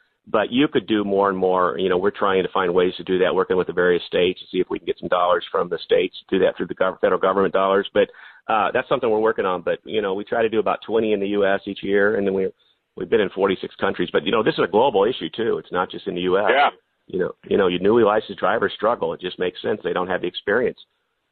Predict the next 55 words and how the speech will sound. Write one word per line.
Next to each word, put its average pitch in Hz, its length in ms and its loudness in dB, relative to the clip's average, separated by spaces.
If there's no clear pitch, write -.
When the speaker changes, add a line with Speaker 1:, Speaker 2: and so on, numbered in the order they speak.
Speaker 1:
It's 117 100 -8
Speaker 2:
Yeah. 135 80 4
Speaker 1:
like 101 160 0
trying 104 200 0
to 95 40 -2
play 104 280 2
a 95 120 -2
sport 135 300 2
without, 98 400 0
you 113 100 -4
know, 104 80 -4
you 110 140 -6
have 131 100 -4
to 147 80 -8
practice 123 340 -2
before 104 260 -6
you 104 100 -6
can 107 80 -8
be 98 100 -6
good 117 160 2
at 113 60 4
anything. 165 340 0
Speaker 2:
Well, 151 240 4
absolutely. 139 1000 4
I 120 100 4
mean, 127 220 2
I 123 80 2
mean, 135 180 -2
look 143 200 2
what 139 160 0
you 143 80 4
have 135 180 6
to 123 60 -8
do 123 180 2
to 117 60 0
get 120 200 4
a 113 60 4
pilot's 143 480 2
license, 90 500 2
and 104 100 0
the 110 60 4
only 117 220 6
reason 110 440 -2
Speaker 1:
Yeah. - 20 -10
Speaker 2:
there 151 260 4
is 131 120 -10
that 123 80 -20
you're 117 120 -10
going 127 240 4
off 135 200 4
the 135 60 -2
ground. 160 480 4
Well, 165 260 4
Speaker 1:
Yeah, 92 100 -2
yeah. - 80 -4